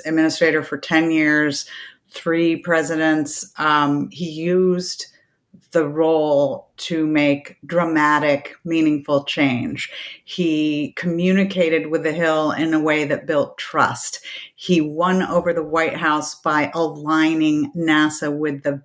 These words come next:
values of that administration and how to best serve the country. That's what I thought the job was. Uh, I think Jim Webb also did that. Um, the nasa administrator is such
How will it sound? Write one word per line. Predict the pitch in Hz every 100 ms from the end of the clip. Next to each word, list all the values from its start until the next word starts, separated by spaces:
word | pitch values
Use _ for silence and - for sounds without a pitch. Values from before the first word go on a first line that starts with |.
| -
values | 131 143 156 151 151 143
of | - 151 143
that | 147 135 127 - - - _ _
administration | 165 160 156 151 - 170 165 160 151
and | 143 139
how | 139 160 156
to | 151 143
best | 151 151 -
serve | 165 156 147
the | 143
country. | - - - 165 165 - 147 123 - - - _
That's | 180 214 - -
what | 233
I | 226
thought | 202 202 202 190 -
the | 170
job | 143 165 151 147 147
was. | 143 151 135 120 123 139 - - - - _
Uh, | - 156 151 -
I | 165
think | 180 156
Jim | 147 175 160
Webb | 156 147 143
also | - 147 143 - 135 127
did | 139 131 120
that. | - - - - - - - - -
Um, | 160 160 151 147 147 139 - _ _ _ _ _ _ _ 151
the | 190
nasa | 185 185 240 277 339
administrator | 269 233 233 - 233 220 214 -
is | 170 165
such | - - 214 -